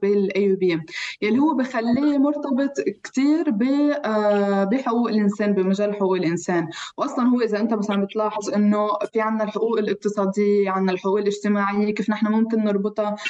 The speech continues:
آه، بال، ال Universal Declaration for Human Rights. فهني جزئين ما بيتجزأوا. يعني الاقتصاد، إذ-،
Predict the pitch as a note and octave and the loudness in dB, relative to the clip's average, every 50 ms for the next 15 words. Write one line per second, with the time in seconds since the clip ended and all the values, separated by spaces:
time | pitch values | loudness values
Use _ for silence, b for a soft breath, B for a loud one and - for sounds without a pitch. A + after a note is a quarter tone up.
0 | B B B - G3 G#3 G3+ G3+ G3+ G3 G3 G3 F#3+ F#3+ F#3 F#3 F#3 F3+ F3+ A3+ | B B B -4 -2 0 0 2 2 2 2 2 2 2 2 0 0 -2 0 0
1 | B3+ C4 B3+ B3+ B3 A#3 A3 G#3+ G#3 G3+ G3+ G3 G3 F#3+ F#3+ F#3+ F#3 F#3 G3+ G3+ | 0 0 2 0 0 0 0 0 0 0 0 0 0 0 0 0 0 0 2 2
2 | G#3 G#3 G3+ A#3 A#3 A#3 A#3 A#3 A3 G3+ G#3 G3+ G#3 - A3 G#3 G#3 A3 B3 A3+ | 0 0 0 0 0 0 0 0 0 0 -2 -2 -2 -2 0 0 0 0 0 0
3 | - A3 G#3 G3 G#3 G#3 G3 G3 F#3+ G3+ G3+ G3+ G3+ G3 G3 F#3+ F#3+ F#3+ F#3+ F#3+ | 0 0 0 0 0 0 0 0 0 0 0 2 2 2 2 2 2 0 0 -2
4 | F#3+ - - - - - - _ G3 A3 A#3+ C#4 D4 D4 C4+ C4 C#4+ - G3+ G#3+ | -4 -6 -10 -10 -12 -12 -8 _ -2 0 2 2 2 2 2 0 -2 -4 -2 0
5 | A#3 C4 B3 A3+ - - - B3 C#4 C#4+ C4+ B3 B3 A#3 G#3+ A#3+ G#3+ - G#3+ G#3+ | 0 0 0 -2 -4 -4 -4 -2 0 0 2 2 0 0 0 0 0 0 0 0
6 | A3 G#3+ A3+ G3+ F#3 E3 - E3 D#3+ D#3+ F#3 D#3+ F#3 F3+ F3+ F3 F3 F3+ F3 F3 | 0 -2 -2 -2 -2 -2 -2 -2 -2 -2 -2 -2 -2 0 0 0 0 0 0 0
7 | - G3 G3 - - G#3 - - B3+ B3+ B3 A#3 A#3+ B3 A3+ A#3 - G#3 F3+ F#3+ | -2 -4 -4 -2 -4 -4 -4 -2 -2 -2 0 0 0 0 -2 -4 -4 -4 -2 -2
8 | G#3 G3 - | 0 0 -2